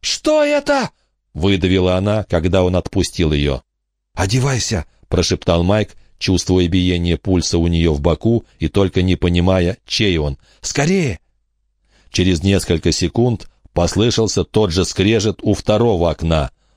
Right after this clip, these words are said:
но теперь они оба уже спускались по шаткой лесенке. Первым в темноту опускался Майк, чувствуя, как исчезает его возбуждение, хотя мгновением раньше казалось, что оно полностью владеет им.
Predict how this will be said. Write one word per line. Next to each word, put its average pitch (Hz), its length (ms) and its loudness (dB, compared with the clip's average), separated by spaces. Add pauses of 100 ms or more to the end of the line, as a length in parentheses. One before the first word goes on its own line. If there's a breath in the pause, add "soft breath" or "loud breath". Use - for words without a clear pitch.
(100)
но 101 200 0
теперь 104 400 0
они 95 200 0
оба 98 240 0
уже 92 260 0
спускались 90 600 -2
по 87 140 -2
шаткой 87 400 -2
лесенке. 71 600 -4 (720)
Первым 117 460 2
в - 80 -10
темноту 92 500 0
опускался 98 680 -2
Майк, 95 380 -2 (340)
чувствуя, 90 500 0
как 82 220 -2
исчезает 87 680 0
его 82 160 2
возбуждение, 78 880 -2 (180 soft breath)
хотя 87 320 -2
мгновением 82 680 0
раньше 104 460 0
казалось, 92 560 0
что - 260 -2
оно 87 240 0
полностью 85 640 -2
владеет 80 560 0
им. 73 220 -2